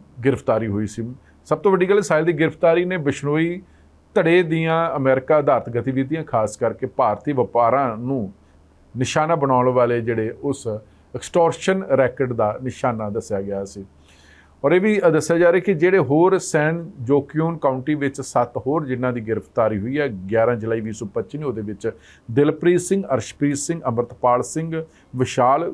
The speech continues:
ਗੁਰਤਾਜ, ਮਨਪ੍ਰੀਤ ਰੰਧਾਵਾ ਤੇ ਸਰਬਜੀਤ ਸਿੰਘ ਨੂੰ ਬਟਾਲਾ ਦੇ ਨਾਲ-ਨਾਲ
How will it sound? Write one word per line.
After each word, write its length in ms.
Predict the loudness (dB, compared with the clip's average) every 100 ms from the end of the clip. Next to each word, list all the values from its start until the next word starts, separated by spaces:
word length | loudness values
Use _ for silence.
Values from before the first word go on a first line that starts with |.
| -10
ਗੁਰਤਾਜ, 680 | -18 -4 -2 0 2 2 0 -8 -20 _ _ -10
ਮਨਪ੍ਰੀਤ 640 | 0 0 0 0 0 2
ਰੰਧਾਵਾ 400 | 0 2 2 2
ਤੇ 120 | -2
ਸਰਬਜੀਤ 520 | -6 0 0 0 -4
ਸਿੰਘ 200 | -4 -6
ਨੂੰ 120 | -4
ਬਟਾਲਾ 400 | -4 0 2 2
ਦੇ 140 | 2 0
ਨਾਲ-ਨਾਲ 640 | 0 0 0 0 -2